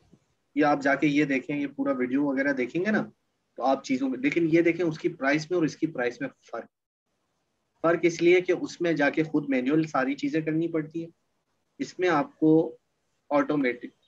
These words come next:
देखें इसमें free एसएसएल भी है, इसमें free new, अ, सीडीएन भी है। सीडीएन और एसएसएल, एसएसएल का तो मैंने आपको बता दिया, secure socket layer,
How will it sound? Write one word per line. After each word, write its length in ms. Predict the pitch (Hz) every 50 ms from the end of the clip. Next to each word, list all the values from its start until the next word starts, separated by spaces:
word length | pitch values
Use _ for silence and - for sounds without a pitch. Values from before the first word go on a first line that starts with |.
| _ 127
देखें 260 | 139 135 131 139 131
इसमें 220 | 120 - - 139
free 260 | 135 - 135 135 131
एसएसएल 440 | 123 120 120 - 117 - 131 127 127
भी 180 | 127 127 131 127
है, 60 | 117
इसमें 840 | 120 - - - - _ _ _ _ _ _ _ _ _ _ - 143
free 260 | - - 139 139 139
new, 180 | 135 127 127 127
अ, 260 | - - 131 120 117
सीडीएन 520 | 113 - 123 120 117 127 127 135 139 294 277
भी 80 | 285
है। 200 | 269 - - _ _ _ _ _ _ _ _ _ _ _ _ _ _ -
सीडीएन 360 | 139 139 139 156 156 160 160
और 140 | 156 151 143
एसएसएल, 400 | 131 - - 143 - 143 143 131 131
एसएसएल 380 | 127 - 143 127 - 143 139
का 160 | - 151 143
तो 120 | 139 143 139
मैंने 180 | 139 135 135
आपको 220 | 131 127 127 - 135
बता 260 | 127 123 120 120 127
दिया, 200 | 123 131 135 127
secure 400 | 123 - 107 - - 127 127 123
socket 340 | 127 120 113 - - 120 117
layer, 220 | 117 110 110 110